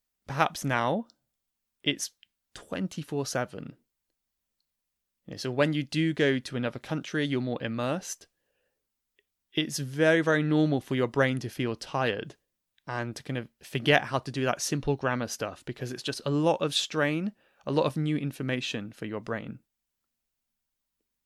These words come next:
Another idea which I really liked was someone said, "You probably realize there is so much more to learn,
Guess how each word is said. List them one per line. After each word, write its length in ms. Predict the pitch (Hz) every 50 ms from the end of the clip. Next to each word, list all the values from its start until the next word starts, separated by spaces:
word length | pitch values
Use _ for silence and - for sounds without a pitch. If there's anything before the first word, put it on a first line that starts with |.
| _ _ _ _ _ _ _ _ _ -
Another 300 | 147 165 214 220 233 - -
idea 320 | 151 139 127 120 117 113
which 180 | 117 139 127 151
I 40 |
really 400 | 143 139 151 175 185 190 180 165
liked 440 | 147 131 113 - - - - - - _ _ _ _ _ _ _ -
was 160 | - 139 127
someone 300 | - - 165 156 151 143
said, 380 | 139 - - 143 135 131 135 - _ _ _ _ _ _ _ _ _ _ -
"You 140 | - 143 143
probably 580 | - - - - 190 180 202 202 185 180 180 170
realize 680 | 147 160 160 156 143 120 113 107 107 117 135 147 -
there 180 | - - 135 - -
is 340 | 160 156 170 170 - - - -
so 300 | - - - - 175 180
much 240 | 180 180 - - -
more 160 | 156 151 143
to 140 | - - 139
learn, 460 | 139 147 147 123 104 107 113 143